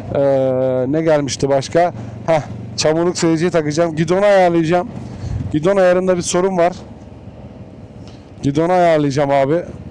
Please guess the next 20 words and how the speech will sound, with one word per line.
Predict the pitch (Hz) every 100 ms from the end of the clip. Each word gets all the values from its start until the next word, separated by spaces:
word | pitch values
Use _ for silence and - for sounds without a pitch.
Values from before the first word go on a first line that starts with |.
| - - - - - -
Cama | 151 185
çarpıyor | 190 175 147 139 143
gidon. | 135 143 185 196 - - - - - - - - - - 226
Bir |
tık, | 208 220 - - -
bir | 214
tık | - 190
bu | 202
tarafa | 202 185 185
doğru | 180 160
çekebilirsem | 185 170 180 202 185 202 226 - - - - - - - - - -
güzel | 151 180 190
olacak. | 151 131 196 -
Çok | 113 175 -
değil. | 180 208 - - - - - - - - - 160
Ben | 180
de | 180
daha | 165 160
rahat | 143 127 131
edeceğim. | 123 123 190